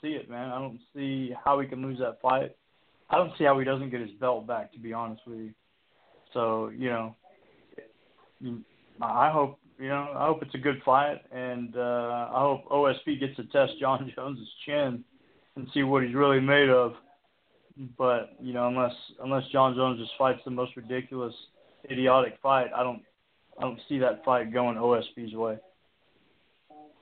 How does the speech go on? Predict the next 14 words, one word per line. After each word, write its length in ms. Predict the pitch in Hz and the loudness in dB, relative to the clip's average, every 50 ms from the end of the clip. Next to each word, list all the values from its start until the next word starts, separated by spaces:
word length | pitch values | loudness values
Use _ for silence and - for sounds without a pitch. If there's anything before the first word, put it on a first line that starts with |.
| _ _ _ _ | _ _ _ _
But 120 | 156 147 | -2 2
don't 280 | 135 170 185 202 196 - | 4 4 4 4 2 2
bet 200 | 202 220 233 208 | 2 2 2 2
on 240 | 190 165 160 165 160 | 2 0 0 -2 -4
it. 120 | 160 - - _ _ _ _ _ _ _ _ _ _ _ _ _ _ _ _ _ _ _ _ 120 | -8 -10 -14 _ _ _ _ _ _ _ _ _ _ _ _ _ _ _ _ _ _ _ _ _
Don't 260 | 151 147 139 147 139 135 | -8 -6 -6 -6 -6 -6
bet 200 | 147 143 131 123 | -4 -4 -4 -4
on 200 | 120 117 120 127 | -6 -8 -10 -12
it. 1160 | 135 135 - - - _ _ _ _ _ _ _ _ _ _ _ _ _ _ _ - 113 - - _ - - | -14 -16 -18 -20 -20 _ _ _ _ _ _ _ _ _ _ _ _ _ _ _ -14 -14 -14 -14 _ -18 -16
<laughs> 100 | 165 143 - - 147 - - - - - _ _ _ _ _ _ _ _ _ _ - _ _ _ _ _ _ _ _ _ 277 269 262 262 269 _ _ _ _ _ _ _ _ _ _ _ _ _ _ _ _ _ 165 | -16 -12 -10 -8 -8 -8 -10 -14 -20 -20 _ _ _ _ _ _ _ _ _ _ -20 _ _ _ _ _ _ _ _ _ _ _ _ _ _ _ _ _ _ _ _ _ _ _ _ _ _ _ _ _ _ _ -20
It's 100 | 135 - - | -20 -16 -4
just 240 | - 208 208 208 - | 0 0 0 0 -2
opinion, 520 | 202 - - 226 226 220 220 202 180 160 - - | -4 -4 -2 -2 0 0 0 -2 -2 -4 -4 0
folks. 340 | 165 151 151 147 151 - | 2 2 2 2 0 -4